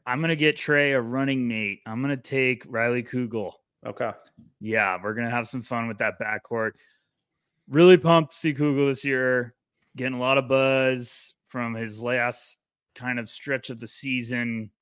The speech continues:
Speaker 1: with Florida. Um, and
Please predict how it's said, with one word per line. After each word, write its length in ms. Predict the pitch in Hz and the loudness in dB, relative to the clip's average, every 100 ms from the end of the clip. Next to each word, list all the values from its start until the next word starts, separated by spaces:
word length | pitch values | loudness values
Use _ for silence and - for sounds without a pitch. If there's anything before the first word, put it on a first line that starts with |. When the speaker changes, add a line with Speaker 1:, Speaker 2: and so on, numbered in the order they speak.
| _ | _
Speaker 1:
with 200 | 120 107 | -12 -12
Florida. 640 | - 135 127 117 117 113 110 _ _ _ _ _ | -8 0 0 2 0 -4 -8 _ _ _ _ _
Um, 640 | 104 101 101 95 92 90 - _ _ _ _ _ _ _ _ _ - | -12 -8 -8 -10 -12 -18 -20 _ _ _ _ _ _ _ _ _ -8
and 520 | 113 104 104 101 | -2 2 2 -2